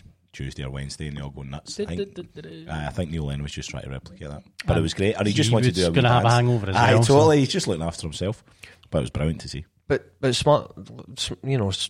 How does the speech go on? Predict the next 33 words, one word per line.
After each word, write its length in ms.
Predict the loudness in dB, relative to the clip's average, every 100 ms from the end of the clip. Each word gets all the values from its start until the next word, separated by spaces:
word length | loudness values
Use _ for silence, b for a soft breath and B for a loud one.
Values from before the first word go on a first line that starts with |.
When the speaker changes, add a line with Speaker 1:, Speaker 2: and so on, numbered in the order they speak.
| -6
Speaker 4:
smart 360 | -2 2 2 2
management 560 | 0 0 0 -2 -2
of 180 | -6 -10
the, 140 | -8 -10 _
well, 180 | -4 -4
hopefully. 540 | -4 -8 -4 -4 -4 -6 B
I 100 | -6
mean, 240 | -2 0 -2
th-, 120 | -8 -20 _ _ -2
we're 100 | 4
not 320 | 6 4 0
anticipating 680 | -6 -4 -4 -2 -2 -4 -4
any 240 | -4 -4
sort 260 | -4 -4 -6
of 100 | -6
hangover 520 | -4 0 0 2 0
from 400 | -2 -4 -4 -6 -12 B B B B
the 80 | 2
Speaker 2:
Ev-, 100 | 2
Speaker 4:
weekend. 360 | 2 2 0 -4
Speaker 2:
everything's 460 | 0 0 2 0 4
worked 240 | 4 4 2
out 120 | 0
well 440 | 0 0 0 -4 -10 -6
in 200 | -4 -2
that 360 | -2 -4 -8 _ -8
we 140 | -2
won 160 | 0 0
the 80 | -2
t-, 140 | -4
we 100 | -4
won 160 | 0 2
the, 180 | 0